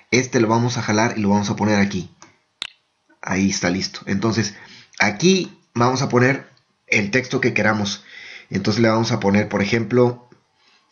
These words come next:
este, vamos a ponerle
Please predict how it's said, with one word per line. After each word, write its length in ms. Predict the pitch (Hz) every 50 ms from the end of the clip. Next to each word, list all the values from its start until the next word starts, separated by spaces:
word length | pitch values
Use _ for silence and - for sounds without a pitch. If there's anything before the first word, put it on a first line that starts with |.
| - -
este, 880 | 107 95 87 - - - 98 95 95 95 95 95 95 95 98 - - - _ _ _ _ _ _ _ _ _ _ _ _ _ _ _ _ _ _ _ - - - _ _ _ _ _ _ _ -
vamos 200 | - 98 101 - 101
a 40 |
ponerle 540 | - 95 101 101 101 101 107 107 - - -